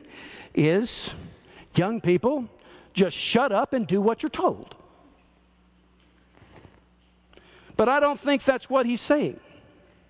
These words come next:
I think the heart of the message is not shut up and do what you're told. It's hear the message and learn from the example. Let me explain.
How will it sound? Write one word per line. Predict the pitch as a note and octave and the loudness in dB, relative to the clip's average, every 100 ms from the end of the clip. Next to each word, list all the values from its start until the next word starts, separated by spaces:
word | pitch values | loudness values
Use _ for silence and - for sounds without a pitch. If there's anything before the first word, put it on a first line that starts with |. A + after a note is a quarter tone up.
| _ _ _ _ _ - - - - | _ _ _ _ _ -16 -10 -4 -2
I | A#3+ | -2
think | D#4 D#4 | -2 -2
the | B3+ G3+ | -2 -4
heart | - D#4+ F4 E4+ | -2 0 2 0
of | G#3+ | 2
the | A3+ | 2
message | G#3 C#4+ C4 F#3+ G3 | 4 2 2 2 2
is | D4+ G3 B3 | 2 2 2
not | C#4+ - | 0 -2
shut | - - C#4+ | -2 0 2
up | A#3 A3+ | 0 -2
and | F#3+ | -2
do | G3 B3 | 0 2
what | A3+ - | 0 0
you're | G3 | -4
told. | - B3+ A3 F3 F#3 - - - | 0 2 4 2 0 -4 -12 -4
It's | - A3+ - | 2 2 0
hear | - C4+ F4 F4+ | 2 6 6 4
the | A3 A#3+ | 4 2
message | G3+ B3+ C4+ - G#3 F#3+ | 2 2 2 2 2 2
and | G3+ G#3+ F#3 F#3+ | 0 0 0 0
learn | C4+ A3 F#3 G3+ | 2 2 2 2
from | F#3+ G#3 G3+ | 2 0 0
the | G#3 D3 | 0 0
example. | F#3+ B3 A3 - - - - _ _ _ _ _ _ _ _ - - | 0 2 2 0 -12 -18 -20 _ _ _ _ _ _ _ _ -20 -4
Let | - G3 | -2 0
me | |
explain. | F3 - D#3+ C#3 - | -2 -4 -4 -4 -6